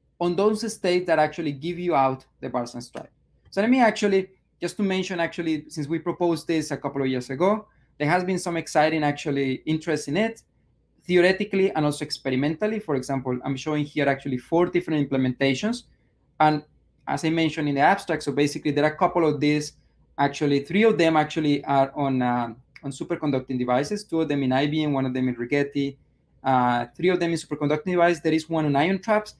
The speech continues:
and there is another one actually in Honeywell that I think is still,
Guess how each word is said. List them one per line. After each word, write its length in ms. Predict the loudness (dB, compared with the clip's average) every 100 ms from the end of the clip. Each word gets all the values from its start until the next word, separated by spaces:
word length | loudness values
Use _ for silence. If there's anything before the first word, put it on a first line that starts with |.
| _ -2
and 120 | 2
there 80 | 4
is 140 | 4
another 400 | 2 2 2 2
one 180 | 2 2
actually 320 | 0 -2 -6
in 80 | -6
Honeywell 460 | -4 -2 -2 -2 -4 -10 _ _ _ _ -4
that 120 | 0
I 80 | 0
think 220 | 0 -2
is 120 | -4 -6
still, 300 | -4 -2